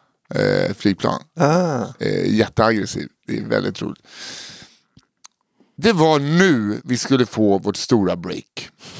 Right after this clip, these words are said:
Speaker 1: Yngwie var den som röt efter kaffe. Han kom upp på scenen strax efter det att hans roddare hade börjat plocka fram hans förstärkare.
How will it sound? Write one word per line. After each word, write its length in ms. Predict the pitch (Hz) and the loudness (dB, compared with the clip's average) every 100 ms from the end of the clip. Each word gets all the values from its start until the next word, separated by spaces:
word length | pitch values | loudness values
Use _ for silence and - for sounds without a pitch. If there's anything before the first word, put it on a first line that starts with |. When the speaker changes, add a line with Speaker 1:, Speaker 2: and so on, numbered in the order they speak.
| - | 0
Speaker 1:
Yngwie 400 | 156 190 185 190 | 2 4 4 4
var 180 | 151 151 | 4 2
den 200 | 135 123 | 2 0
som 180 | 131 120 | -2 2
röt 360 | 131 127 117 - | 4 4 0 -8
efter 220 | 104 - | -8 -8
kaffe. 380 | - 85 - - - _ _ _ - - - | -6 -8 -8 -14 -16 _ _ _ -16 -10 0
Han 140 | 139 | 2
kom 140 | 139 | 4
upp 140 | 156 151 | 4 4
på 100 | 160 | 0
scenen 400 | - 143 135 135 | 4 4 4 0
strax 460 | - 135 135 - | 2 4 4 0
efter 220 | 135 - 139 | -4 0 2
det 360 | 123 117 - | 4 2 0
att 80 | 110 | -2
hans 200 | 120 113 | -2 2
roddare 440 | 135 123 101 107 | 4 4 4 2
hade 240 | 107 110 113 | 2 0 2
börjat 220 | 117 107 | 2 0
plocka 260 | 120 120 120 | -2 -4 -4
fram 340 | - 104 104 | 0 0 0
hans 280 | 95 98 - | -4 -4 -4
förstärkare. 680 | 107 - 90 98 98 - | -4 -2 -4 -4 -6 -8